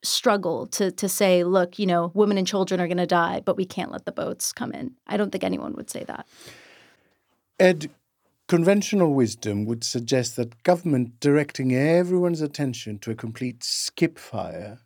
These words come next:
Speaker 2: over which it is presiding is not smart politics.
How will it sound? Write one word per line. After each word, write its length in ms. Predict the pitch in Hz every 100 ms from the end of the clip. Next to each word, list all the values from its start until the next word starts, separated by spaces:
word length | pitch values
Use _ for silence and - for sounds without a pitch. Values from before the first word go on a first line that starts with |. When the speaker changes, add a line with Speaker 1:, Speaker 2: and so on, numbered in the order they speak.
| _ _ _ -
Speaker 2:
over 240 | 110 113
which 300 | 104 113 -
it 100 | 104
is 140 | 104
presiding 720 | - - 104 120 110 98 101 131
is 200 | 156 180
not 280 | 220 180
smart 480 | - - 185 170 -
politics. 720 | - 135 104 - - - -